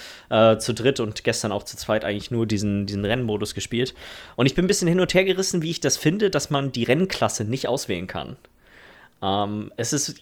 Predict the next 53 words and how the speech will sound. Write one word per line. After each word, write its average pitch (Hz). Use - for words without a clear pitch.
man 131
kann 165
wirklich 185
nur 156
reinstarten 196
und 139
dann 143
ko-, -
fährst -
du 139
entweder 131
Dirt-Rennen 160
oder 113
du 110
fährst 104
Straßenrennen 147
oder 110
so. 120
D-, 117
du 120
wählst 156
quasi, 139
er, 127
er 123
schränkt 165
dich 151
am 135
Anfang -
ein, 143
du 143
musst 135
quasi 127
ei-, -
dein, 120
dein 117
präferiertes 147
Auto 156
aus 131
einer 123
bestimmten 127
Klasse 170
auswählen, 143
also 104
S 92
eins 117
oder 90
A 117
oder 104
B 143
oder 147
so, 147
und 120
dann 123